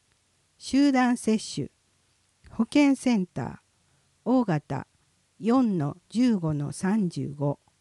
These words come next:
オアシス。持病などがある場合は、接種について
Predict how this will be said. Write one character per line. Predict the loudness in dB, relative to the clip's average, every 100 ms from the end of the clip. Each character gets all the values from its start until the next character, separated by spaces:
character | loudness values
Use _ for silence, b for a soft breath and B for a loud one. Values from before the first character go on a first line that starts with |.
| _
オ | 0 2
ア | 0
シ | -4 -10
ス。 | -10 -16 -20 _ _ _ _ _ _ _ _ _ _ _ -6
持 | -2 4
病 | 6 6
な | 4 2
ど | 0
が | 0 0
あ | 2
る | 0
場 | 2 2
合 | 2 0
は、 | -2 -4 -8 _ _ _ _
接 | -4 0 0 0
種 | -2
に | 0
つ | 0 -2
い | -2
て | -2 -6